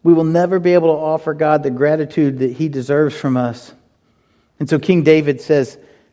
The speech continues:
"Sing." Those, those wandering and,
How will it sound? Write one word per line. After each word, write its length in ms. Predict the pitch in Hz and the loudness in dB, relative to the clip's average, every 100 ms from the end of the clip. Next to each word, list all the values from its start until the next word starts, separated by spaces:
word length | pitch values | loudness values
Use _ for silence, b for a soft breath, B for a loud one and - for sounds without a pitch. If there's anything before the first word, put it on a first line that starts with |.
| _ _ | _ _
"Sing." 640 | - 156 135 131 135 127 - _ _ _ _ _ _ _ _ _ _ B B - | -4 0 2 0 -2 -6 -14 _ _ _ _ _ _ _ _ _ _ B B 4
Those, 320 | 196 185 - B | 6 6 2 B
those 280 | - 208 185 | 6 6 6
wandering 840 | 175 196 214 220 226 226 220 190 - _ _ _ _ _ _ _ _ _ _ _ _ _ _ | 4 2 4 4 4 2 -2 -6 -16 _ _ _ _ _ _ _ _ _ _ _ _ _ _
and, 460 | 147 151 143 139 | -2 0 -2 -6